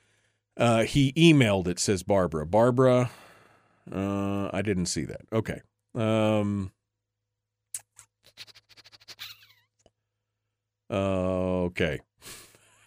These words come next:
Gary says, "I blame the House for this mess. The Senate bro used a budget and said, 'Take it or leave it.' The House should have said, 'Leave it.' A hundred percent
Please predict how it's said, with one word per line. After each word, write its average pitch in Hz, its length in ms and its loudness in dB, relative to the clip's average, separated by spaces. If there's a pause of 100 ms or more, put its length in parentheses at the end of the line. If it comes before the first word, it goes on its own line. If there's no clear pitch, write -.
(2500)
Gary 175 300 8
says, 143 240 4
"I 147 120 6
blame 151 360 4
the 127 100 4
House 135 340 4
for - 140 -4
this 110 260 0
mess. 113 300 0
The 107 140 -2
Senate 135 400 2
bro 120 280 4
used 110 340 2
a 101 60 0
budget 117 420 2
and 101 80 -6
said, 104 220 -2
'Take 113 200 2
it 110 60 2
or 107 120 2
leave 110 160 2
it.' 107 80 0
The 101 80 -4
House 110 200 2
should 104 160 -2
have 101 120 -2
said, 101 200 0
'Leave 110 300 2
it.' 117 140 2 (420)
A 101 80 -2
hundred 127 260 2
percent 117 360 0